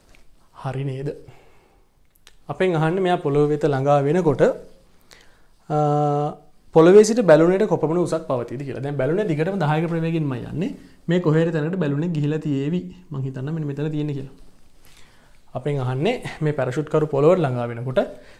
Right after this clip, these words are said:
මෙයා කොච්චර දුරක්, අ, පොළවේ ඉඳලා කොච්චර දුරක් උඩට තියනවද කියලා.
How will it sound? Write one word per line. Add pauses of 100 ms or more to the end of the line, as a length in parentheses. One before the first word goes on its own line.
(100)
මෙයා
කොච්චර
දුරක්, (360)
අ, (100)
පොළවේ
ඉඳලා
කොච්චර
දුරක්
උඩට
තියනවද
කියලා.